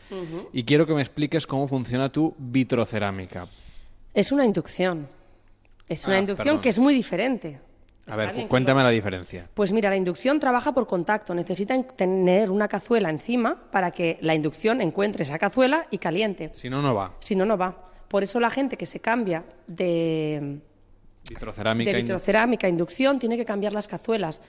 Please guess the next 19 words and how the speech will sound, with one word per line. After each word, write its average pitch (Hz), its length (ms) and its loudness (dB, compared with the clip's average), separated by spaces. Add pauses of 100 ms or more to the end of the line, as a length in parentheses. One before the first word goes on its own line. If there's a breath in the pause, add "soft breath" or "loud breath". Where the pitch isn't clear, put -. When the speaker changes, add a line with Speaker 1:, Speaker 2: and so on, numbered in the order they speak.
(120)
Speaker 1:
porque 175 160 -2
tienen 233 180 0
que 240 60 -6
ser 240 140 0
cazuelas 269 560 0
que 190 120 -4
cuando 180 260 0
cojas 247 320 0
un 254 80 6
imán 240 320 4 (240 loud breath)
y 185 80 -2
la 170 160 2
pongas 226 360 2
en 156 60 0
el 143 100 -2
culo 214 200 2
de 220 80 6
la 226 100 4
cazuela, 269 480 2